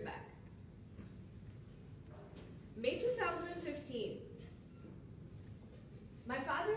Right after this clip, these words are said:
had died six months ago, and I was faced with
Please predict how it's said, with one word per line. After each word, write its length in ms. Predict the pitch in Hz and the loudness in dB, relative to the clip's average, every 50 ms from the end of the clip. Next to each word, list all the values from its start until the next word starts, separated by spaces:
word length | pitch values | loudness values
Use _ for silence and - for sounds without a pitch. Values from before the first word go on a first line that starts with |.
| 480 - | 6 6
had 80 | - | 6
died 240 | 285 294 294 311 294 302 - - | 6 6 6 6 4 4 0 0
six 280 | - 349 339 - - - | 2 2 2 2 0 0
months 300 | 269 262 262 262 247 - | 0 2 2 2 2 0
ago, 200 | 240 214 - - - - - - - - - - - - - - - - - | 0 0 0 -2 -2 -6 -8 -10 -10 -10 -10 -10 -10 -10 -10 -10 -10 -6 -4
and 80 | 247 262 | 0 2
I 180 | 262 269 285 | 4 4 4
was 120 | 294 294 - - - | 4 2 0 0 2
faced 300 | 311 311 339 339 320 - - - | 2 4 6 4 4 2 -2 0
with 280 | 233 294 285 285 - | 2 4 4 4 4